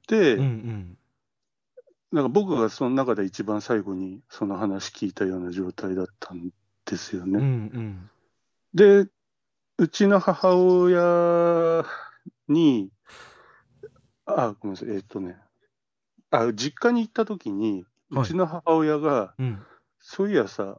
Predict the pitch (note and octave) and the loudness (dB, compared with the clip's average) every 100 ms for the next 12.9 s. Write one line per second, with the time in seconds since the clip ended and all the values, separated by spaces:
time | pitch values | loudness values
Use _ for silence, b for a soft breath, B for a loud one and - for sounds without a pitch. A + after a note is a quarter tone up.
0 | - D#3 G#3 - A2+ G2+ - G2 F#2 F2+ | -2 0 0 -4 -6 -6 -10 -10 -10 -12
1 | _ _ - - C#3+ - D#3 D#3 C#3+ G#2 | _ _ -12 -6 -4 -2 -2 -2 -4 -2
2 | G2 G2 G2 B2+ B2+ - - G2+ F2+ - | -2 -4 -4 -4 -6 -8 -6 -6 -6 -12
3 | - _ - - F#2 F#2 _ - G2 F#2+ | -12 _ -10 -8 -10 -12 _ -2 0 0
4 | G2 - D#3+ C3+ G#2 - C#3 A#2 G2 - | -2 2 4 4 0 -4 -4 -4 -8 -20
5 | _ _ _ _ _ - A3+ A#2+ G#2+ _ | _ _ _ _ _ -12 0 2 0 _
6 | - - - B2 A#2+ A#2 _ _ _ _ | -20 -16 -8 0 0 0 _ _ _ _
7 | _ _ - - - C#3+ C#3+ D3+ C#3+ - | _ _ -20 -12 0 2 4 2 0 0
8 | D3+ E3 E3+ D#3+ B2+ G#2 G2+ - - G#2 | 2 4 2 2 2 0 -4 -10 -10 -6
9 | G#2 A2 G#2 F#2 F#2+ F#2 - - - - | -2 0 0 -2 -4 -8 -12 -10 -6 -6
10 | A2+ E3+ - G2+ F#2+ - G#2+ - G2 - | -2 0 0 0 -2 -8 -12 -8 -8 -6
11 | G2 A2+ C#3 A#2+ G#2+ G2+ B2 - A#2+ - | -6 -2 0 -2 -4 -4 -4 -2 -4 -4
12 | - - G#2+ F#2+ F#2 F#2 F#2 E2+ F#2+ | -8 -4 -2 -2 -4 -6 -8 -8 -10